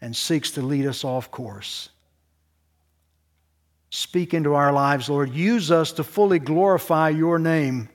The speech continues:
even in this midst of brokenness. We pray in Jesus' name.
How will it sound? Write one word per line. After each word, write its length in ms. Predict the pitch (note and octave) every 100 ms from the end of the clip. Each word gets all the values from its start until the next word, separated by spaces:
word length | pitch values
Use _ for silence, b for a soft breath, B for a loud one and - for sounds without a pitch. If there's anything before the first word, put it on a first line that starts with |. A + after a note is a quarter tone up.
| -
even 280 | F3+ F3
in 140 | E3+ D#3
this 200 | D3 -
midst 400 | D3+ D#3 - -
of 160 | A#2+
brokenness. 680 | - C#3+ C3 G#2+ G2+ - - - _ _ _ _ _ _ _ _ _ _
We 140 | A#2 A2+
pray 380 | - C#3 B2+ A#2+
in 100 | A#2
Jesus' 520 | A#2 C#3 C3 B2 -
name. 440 | G#2+ F#2+ F#2+ F#2+